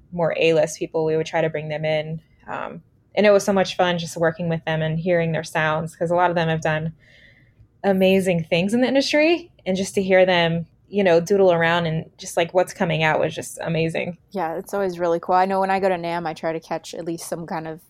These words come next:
Speaker 2: artist somewhere <laughs> and
Speaker 1: Yes.
Speaker 2: see what they do. And it's, it's incredible to just see people, 'cause I'm, I'm very much on the business end, and I can play, I can read music, but I'm not that, like, I can't just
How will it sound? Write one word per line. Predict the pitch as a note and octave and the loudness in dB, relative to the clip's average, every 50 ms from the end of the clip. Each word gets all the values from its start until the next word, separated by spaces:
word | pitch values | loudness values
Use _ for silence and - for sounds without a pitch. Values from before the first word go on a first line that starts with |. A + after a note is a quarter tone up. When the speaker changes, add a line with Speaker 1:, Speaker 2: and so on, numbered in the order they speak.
| _ _ _ _ _ - | _ _ _ _ _ -2
Speaker 2:
artist | F3 F3 D#3+ E3 E3+ - | -2 0 0 -2 -4 -2
somewhere | - G3+ F#3+ F#3+ F3+ E3+ E3+ F3+ G#3 D4 - - | -2 -2 -2 -2 -2 -2 0 0 0 0 -2 -4
<laughs> | - | -4
and | B3 A#3+ A3+ | -4 -2 0
Speaker 1:
Yes. | - A#3 E4 D#4+ D4+ | 2 6 6 8 8
Speaker 2:
see | D#4 F#3+ | 8 6
what | F#3 F#3 - - | 4 0 -2 -2
they | - F#3 | -4 -4
do. | F3+ - F#3+ | -4 -2 0
And | F#3+ F#3+ F#3+ F#3 F#3 F#3 F3+ | 2 2 2 2 0 -2 -4
it's, | _ _ _ _ _ - - - - - - | _ _ _ _ _ -20 -20 -20 -20 -4 0
it's | - A#3 A3 - | 2 2 2 2
incredible | C#4 B3 - A3+ G3 G3+ G#3 G#3 G#3 G3 F#3 | 0 0 2 2 2 4 4 2 0 0 -2
to | G3+ F#3+ E3 | -4 -6 -4
just | E3+ F3+ E3+ E3+ F3 - - - - - - | -2 0 0 -2 -2 -6 -14 -16 -16 -16 -18
see | - - - - - G3 F#3 | -20 -16 -14 -10 -8 -8 -6
people, | F3+ - F3+ - - D#3+ | -6 -6 -6 -6 -4 -2
'cause | F3+ F3 D#3+ | -2 0 2
I'm, | - F3+ G#3 G#3+ A3 G#3+ G#3 G#3 G#3 _ _ - | 4 4 4 4 4 2 -2 -4 -6 _ _ -4
I'm | - A3+ A3+ | 0 4 4
very | B3 B3 | 6 6
much | A#3+ A#3+ A#3+ | 4 4 2
on | A#3+ G3 | 0 -4
the | F3+ E3 | -4 -4
business | D3 - E3 E3 E3+ F3+ F#3+ - A#3+ | -2 -2 -2 -2 -2 -6 -8 -6 -4
end, | A#3 B3 B3 | -4 -4 -4
and | A#3 G#3 | -2 -2
I | - A3+ A3 | -2 -4 -4
can | - G3+ | -6 -8
play, | F3 - - D#3 D#3+ E3 | -10 -8 -8 -8 -8 -8
I | E3+ | -10
can | - - D3+ | -10 -12 -14
read | D3+ D3+ - - | -14 -14 -12 -8
music, | F3+ G3 G3 D#3 E3+ D#3+ D#3+ E3 E3 _ _ - | -6 -6 -4 -4 -4 -4 -4 -4 -6 _ _ 0
but | G3 F#3 | 2 4
I'm | F#3+ F#3+ G3 G3 | 4 4 2 2
not | G3+ G3 G3+ G3 | 0 0 0 0
that, | - F#3+ F3+ F3 E3+ - - | 0 0 0 0 0 -2 -2
like, | E3+ E3+ E3+ - | -4 -4 -4 -4
I | E3 E3 | -6 -10
can't | - - F#3+ F3+ E3+ - | -10 -10 -10 -10 -10 -10
just | - D#3+ D3+ - - - - - | -12 -12 -12 -12 -16 -16 -18 -20